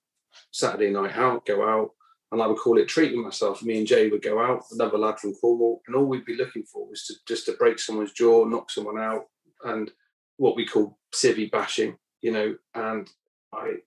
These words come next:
I think at that point I knew I had a problem. And my dad saying to me, "Martin, you, you're gonna have to change your ways because you live by the sword, you die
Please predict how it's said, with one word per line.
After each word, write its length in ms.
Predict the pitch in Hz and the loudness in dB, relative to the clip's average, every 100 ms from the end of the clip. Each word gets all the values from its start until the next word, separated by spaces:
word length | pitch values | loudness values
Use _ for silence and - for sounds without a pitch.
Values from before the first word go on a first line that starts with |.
| - | -14
I 60 | - | -8
think 360 | - 156 - - - _ _ - | 0 0 0 -12 -20 _ _ -6
at 160 | 120 131 | -4 0
that 220 | 135 - | -2 -2
point 340 | 131 120 104 - - | -2 0 -2 -8 -4
I 120 | 117 | -2
knew 300 | 117 117 110 | 2 2 4
I 60 | 107 | 2
had 80 | 101 | 2
a 40 | |
problem. 280 | - 107 110 | 2 2 2
And 80 | 120 | 2
my 160 | 120 | 0
dad 200 | 131 123 | 2 0
saying 280 | - 110 104 | 2 0 0
to 120 | 98 | -2
me, 200 | 104 101 101 | -4 -4 -2
"Martin, 420 | 117 110 95 104 | 0 0 -4 -14
you, 80 | 107 - | -18 -20
you're 160 | 117 113 | -16 -2
gonna 160 | 113 110 | 0 0
have 140 | - | -6
to 80 | 104 | -8
change 320 | - 110 98 | -2 -2 0
your 100 | 101 | 2
ways 380 | 110 104 98 - | 4 4 2 -12
because 360 | 98 - 104 - | -10 -6 -6 -4
you 120 | 107 | 4
live 200 | 120 127 | 4 6
by 160 | 117 104 | 4 4
the 100 | 104 | 2
sword, 360 | - 101 98 | 2 2 2
you 80 | 98 | -2
die 200 | 104 104 | 0 0